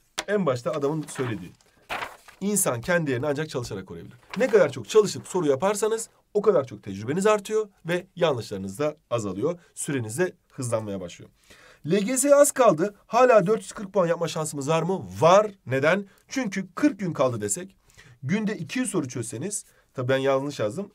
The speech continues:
sekiz bin soru eder. Sekiz bin soru ne demek biliyor musunuz? Böyle var ya, L G S titrer titrer. Karşınıza böyle, "Abi pardon, pardon abi" der. Hepsini yapar geçersiniz inşallah yapabildiğiniz kadarıyla. Günün kaynağına baktığımızda doz denemeleri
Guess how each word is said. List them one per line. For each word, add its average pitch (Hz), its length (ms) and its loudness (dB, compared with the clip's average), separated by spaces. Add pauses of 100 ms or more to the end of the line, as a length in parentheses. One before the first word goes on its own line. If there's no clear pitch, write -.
sekiz 127 540 -8
bin 123 60 -4
soru 107 240 -8
eder. 85 160 -16 (260)
Sekiz 170 360 -4
bin 170 40 -4
soru 160 220 -6
ne 165 60 -6
demek 104 160 -4
biliyor 151 160 -12
musunuz? - 380 -20 (420)
Böyle 135 280 2
var 170 140 -2
ya, 127 80 -4
L 113 140 -6
G 160 180 -6
S 151 180 -6
titrer 127 400 -6
titrer. 90 340 -14
Karşınıza 123 500 -6
böyle, 123 160 -8 (220)
"Abi 131 240 -2
pardon, 110 320 -6
pardon 95 320 -8
abi" 78 200 -20
der. - 80 -20 (100)
Hepsini 165 260 -12
yapar 127 200 -6
geçersiniz 98 500 -12
inşallah 117 440 -4 (200)
yapabildiğiniz 110 460 -10
kadarıyla. 87 360 -12 (500)
Günün 254 200 2
kaynağına 247 360 4
baktığımızda 226 720 4
doz 202 260 8
denemeleri 143 460 2